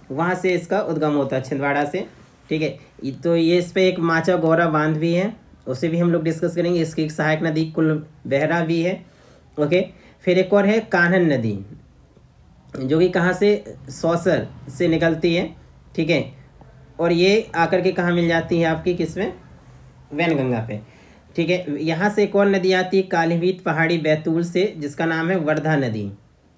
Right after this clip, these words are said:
ठीक है। वर्धा और वैनगंगा जब आपस में मिल जाती है तो ये संयुक्त धारा जो इनकी कहलाती है, यही कहलाती है प्राणहिता नदी।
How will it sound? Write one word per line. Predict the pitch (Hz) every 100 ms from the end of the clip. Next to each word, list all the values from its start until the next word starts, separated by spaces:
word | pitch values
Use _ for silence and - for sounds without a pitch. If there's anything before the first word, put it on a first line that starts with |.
| _
ठीक | - 156 151
है। | 196 - - - 127
वर्धा | 123 165 160 190
और | 214 196 190
वैनगंगा | 165 170 175 180 185 196
जब | 175 170 - -
आपस | 156 190 185
में | 170
मिल | 170 175
जाती | 165 156
है | 180
तो | 180
ये | 165
संयुक्त | - 170 185 170
धारा | 151 160 160
जो | 160
इनकी | 156 160
कहलाती | 156 151 151 160
है, | 170 160
यही | 165
कहलाती | 165 147 147 165
है | 175
प्राणहिता | 165 151 147 143 143 127
नदी। | 113 104